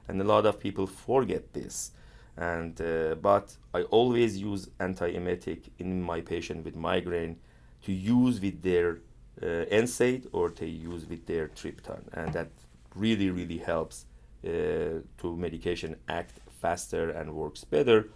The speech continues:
plus help the nausea. So this is in term of the, uh, treatment, uh, abortive treatment of the triptan and non-steroidal. There is other class of the migraine abortive treatment also available. One of the classes is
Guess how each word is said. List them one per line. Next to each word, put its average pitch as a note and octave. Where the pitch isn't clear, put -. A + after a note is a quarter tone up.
plus G2
help -
the D#2+
nausea. D#2
So A2+
this D#3+
is F#3
in E3+
term C3+
of B2
the, A2
uh, F2
treatment, F2
uh, E2
abortive F#2+
treatment F2+
of E2+
the E2+
triptan F2+
and E2
non-steroidal. D#2
There F3
is D#3+
other G3
class C3
of G#2
the G#2
migraine G2+
abortive F2+
treatment E2+
also E2
available. E2+
One A#2+
of C#3
the D3
classes B2
is F#2